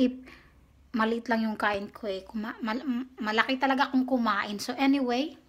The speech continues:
ito yung, ito, ito yung, lalala, ano ba?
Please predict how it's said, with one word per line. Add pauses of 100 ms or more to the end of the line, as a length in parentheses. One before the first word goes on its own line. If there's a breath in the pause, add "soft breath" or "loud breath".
(920 loud breath)
ito
yung,
ito,
ito
yung,
lalala, (260)
ano
ba?